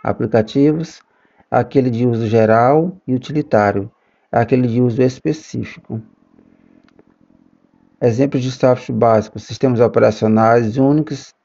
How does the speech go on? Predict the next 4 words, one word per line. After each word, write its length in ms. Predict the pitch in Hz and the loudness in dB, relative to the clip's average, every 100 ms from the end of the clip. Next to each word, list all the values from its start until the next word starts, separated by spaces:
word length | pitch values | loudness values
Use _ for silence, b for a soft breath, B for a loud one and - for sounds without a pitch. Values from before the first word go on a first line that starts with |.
| - | -4
dos, 680 | 101 120 131 131 131 - - - | 2 4 4 2 -2 -14 -20 -8
Windows, 840 | 107 123 135 131 135 - - - _ _ _ | -2 0 0 0 -2 -6 -18 -20 _ _ _
Solaris, 800 | - 123 113 117 123 127 127 - | -2 2 4 4 2 0 -4 -10
Linux. 800 | - 120 127 131 131 139 - | -8 0 2 2 -2 -8 -12